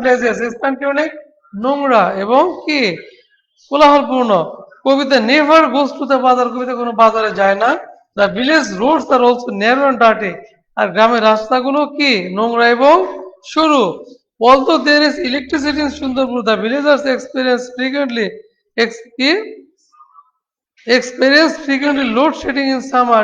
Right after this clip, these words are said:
যদিও গ্রামে বিদ্যুৎ রয়েছে সুন্দরপুর গ্রামে, কিন্তু এখানে লোকজন কিসের শিকার? লোডশেডিং বা বিদ্যুৎ বিভ্রাটের শিকার হয় অনর্গল ভাবে।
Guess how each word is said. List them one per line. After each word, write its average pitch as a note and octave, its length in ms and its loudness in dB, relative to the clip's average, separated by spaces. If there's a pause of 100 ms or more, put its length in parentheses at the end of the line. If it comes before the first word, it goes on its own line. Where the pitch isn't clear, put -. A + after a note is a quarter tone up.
(120)
যদিও B3 300 -6
গ্রামে B3+ 220 0 (100)
বিদ্যুৎ B3 340 -8
রয়েছে C4+ 220 -4 (100)
সুন্দরপুর A#3+ 380 -8
গ্রামে, A3 280 -4
কিন্তু A3+ 260 -10
এখানে C4 240 -4 (640)
লোকজন A#3+ 480 -2 (580)
কিসের D4 280 -4 (100)
শিকার? A#3+ 420 2 (680)
লোডশেডিং C4 580 -4
বা - 60 -4 (100)
বিদ্যুৎ B3+ 280 -6 (120)
বিভ্রাটের A3+ 540 -4
শিকার A3+ 360 -6
হয় F3 180 -2 (440)
অনর্গল C4+ 420 4 (100)
ভাবে। E3 260 -2